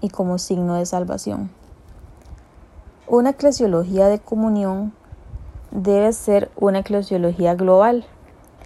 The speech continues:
en la que todos los miembros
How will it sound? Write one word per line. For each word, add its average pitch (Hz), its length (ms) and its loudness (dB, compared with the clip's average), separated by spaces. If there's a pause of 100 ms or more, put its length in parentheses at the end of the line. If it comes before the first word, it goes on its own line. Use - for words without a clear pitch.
(360)
en 196 160 0
la 190 120 0
que 185 180 -4
todos 196 500 0
los 226 200 -2
miembros 220 640 -2